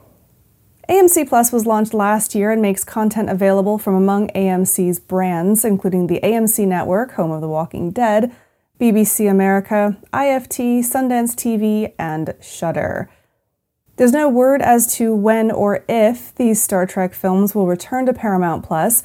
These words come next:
but that's hardly surprising. Being a leading producer and licenser of premium content to third-party platforms globally was one of Viacom C B S's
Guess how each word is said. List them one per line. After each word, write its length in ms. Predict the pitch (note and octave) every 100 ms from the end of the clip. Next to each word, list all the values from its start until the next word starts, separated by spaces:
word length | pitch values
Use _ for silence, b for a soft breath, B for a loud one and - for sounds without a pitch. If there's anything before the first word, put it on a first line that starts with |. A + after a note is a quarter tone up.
| b b b
but 140 | - F#3
that's 220 | F3+ F#3
hardly 360 | - G3+ F#3+ F3
surprising. 960 | - F3+ - G#3 G3+ G3+ F3 F3 A3+ b b b b b _ -
Being 380 | A3 G#3+ G#3 -
a 160 | G3+
leading 420 | G#3 A#3+ C4 B3
producer 500 | A#3+ A#3 A3 A3 A#3+
and 140 | A3 G3+
licenser 580 | G3 G3+ G#3+ G#3 G#3 G3
of 140 | F#3
premium 400 | - A3 G#3 G3
content 640 | G3 G3+ G3 - G3 F#3
to 220 | - G3 F#3
third-party 800 | - A3 G#3+ G3 - G3+ F#3+
platforms 760 | F#3 - F#3+ - - F#3 F3 F3+
globally 760 | - A3+ C#4 A#3+ A3+ A3 A3 A3 B B B _
was 140 | - A#3+
one 140 | C4
of 80 | A#3+
Viacom 480 | C4 D#4 - D4 C4+
C 180 | -
B 160 | A#3 A3+
S's 400 | G#3+ A3 A3+ G#3